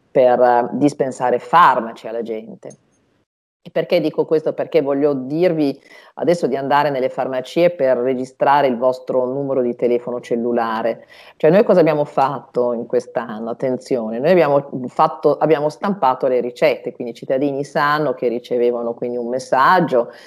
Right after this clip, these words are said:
dal proprio medico che magari non potevano vedere perché non potevano andare in studio, eh, non potevano fare l'affollamento nel, negli ambulatori, e quindi noi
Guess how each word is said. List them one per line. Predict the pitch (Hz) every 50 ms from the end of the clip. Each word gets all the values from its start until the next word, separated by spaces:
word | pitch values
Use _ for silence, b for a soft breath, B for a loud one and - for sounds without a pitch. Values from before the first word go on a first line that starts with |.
| B B B B
dal | B - 110 113
proprio | - 123 113 - - 131
medico | 123 120 127 139 139 127 120 120
che | - -
magari | 127 120 117 120 113 113 110
non | 113 117
potevano | 113 117 - - 127 117 117 117 117
vedere | 113 117 113 113 117 117 151 170 156 131
perché | - 135 - - -
non | 120 117 113
potevano | - 117 - 123 117 117 117 123
andare | 120 113 113 113 113 110
in | 110 113
studio, | 113 - - - - 135 156 160 147 127 127 123 120 B B B B B B
eh, | - -
non | 127 120 110
potevano | 120 120 123 117 117 117 117
fare | - - 113 117
l'affollamento | 117 117 113 - - 113 110 113 117 117 117 120 123 123 123 123 123
nel, | 120 123 123 120 117 117 120 110 113 110 110 110
negli | 113 120 117 117 117
ambulatori, | 113 117 117 110 120 120 120 123 - - 175 165 139 127 - - - B B B B B
e | B - 202 226 -
quindi | - 185 165 175 226
noi | 226 156 160 175 180